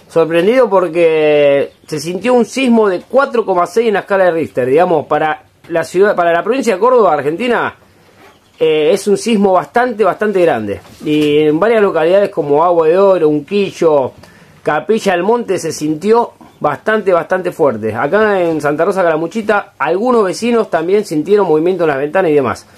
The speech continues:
¿Qué te puedo llegar a decir? No sé. Lo dejo a tu criterio. La verdad que esto es una información de último momento. Acaba de suceder en Córdoba, Argentina. Un sismo de cuatro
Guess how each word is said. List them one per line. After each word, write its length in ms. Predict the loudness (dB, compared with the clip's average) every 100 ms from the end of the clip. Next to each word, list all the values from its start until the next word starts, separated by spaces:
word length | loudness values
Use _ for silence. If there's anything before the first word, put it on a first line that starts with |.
| -20 -20 -20 -20 _ _ -14 -12 -14 _ _ _ _
¿Qué 120 | -4
te 140 | -2 0
puedo 200 | 0 2
llegar 160 | 2
a 60 | 2
decir? 400 | 0 -2 -4 -4 -12 -20 -20 -4
No 160 | -2 0
sé. 260 | -2 -4 -10 _ _ _ _ _ -20 -18 -2
Lo 120 | 2
dejo 180 | 2 0
a 40 |
tu 100 | -2
criterio. 520 | -4 0 0 0 -4 -6 _
La 100 | -2
verdad 240 | 0 2 2
que 140 | 0
esto 160 | 2 2
es 60 |
una 140 | 2 0
información 440 | -2 -2 -2 -2
de 60 | 0
último 180 | 2
momento. 320 | 2 2 0 -2
Acaba 400 | 0 -2 0 2
de 160 | 2
suceder 540 | 0 -8 -2 0 0 -4 _ _ _ -20 -6
en 200 | -4 -4
Córdoba, 480 | 0 2 4 2 0
Argentina. 720 | -2 -4 -4 -2 -4 -4 -8 -2
Un 160 | 0 0
sismo 380 | 0 0 2 2
de 120 | 0
cuatro 580 | 0 -2 0 -2 -2